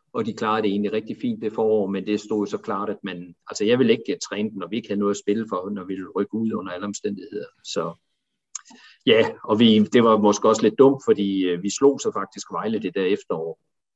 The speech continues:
Øh, og det var måske ikke så smart, hvis man gerne ville have Vejle op i Superligaen, men det havde jeg sagt til dem, at, at vi kommer til at, at spille for at vinde. Øh, og, og det sagde Henrik Tønder, som jo faktisk er tilbage i Vejle nu også, jamen, det var, det var fair nok, altså, hvis de ikke kunne slå os, så, så var de jo ikke gode nok.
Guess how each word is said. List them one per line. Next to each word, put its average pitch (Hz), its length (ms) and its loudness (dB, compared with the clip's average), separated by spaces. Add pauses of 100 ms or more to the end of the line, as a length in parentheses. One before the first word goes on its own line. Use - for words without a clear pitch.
(460)
Øh, 95 280 2
og 90 120 -2
det 110 100 2
var 113 80 4
måske 101 260 0
ikke 107 120 -2
så 104 60 -4
smart, 90 300 -4
hvis 92 180 -12
man 95 100 -10
gerne 101 180 -6
ville 95 140 -4
have 90 80 -8
Vejle 92 260 -2
op 90 160 -4
i - 100 -12
Superligaen, 90 600 -8
men 90 180 -10
det 139 320 6 (320)
havde 123 120 8
jeg 117 80 8
sagt 110 260 0
til - 160 0
dem, 104 120 2
at, 87 160 -2
at 87 140 0 (100)
vi 107 80 -8
kommer 104 300 -2
til - 160 0
at, 101 300 4 (180)
at - 60 -10
spille 107 280 -4
for 95 180 -2
at 90 80 -8
vinde. 107 340 -6 (560)
Øh, 87 320 -2
og, 90 180 -6
og 101 120 -4
det 107 120 4
sagde 107 340 8
Henrik 101 280 0
Tønder, 110 260 2
som 92 200 -6
jo 92 120 -8
faktisk 101 260 -6
er 98 40 -2
tilbage 101 300 -2
i 101 80 2
Vejle 104 260 2
nu 92 200 -4
også, 101 180 -6
jamen, 85 140 -6
det 95 120 -4
var, 120 100 2
det 104 120 2
var 117 160 2
fair 107 140 4
nok, 101 340 -4
altså, - 180 -16
hvis - 120 -14
de - 100 -10
ikke 101 100 -8
kunne 107 140 -6
slå 95 220 2
os, 92 140 -4
så, 104 500 -2
så 110 60 -4
var 101 80 -6
de 98 80 -4
jo 95 80 0
ikke 104 120 -8
gode 104 200 -4
nok. - 180 -8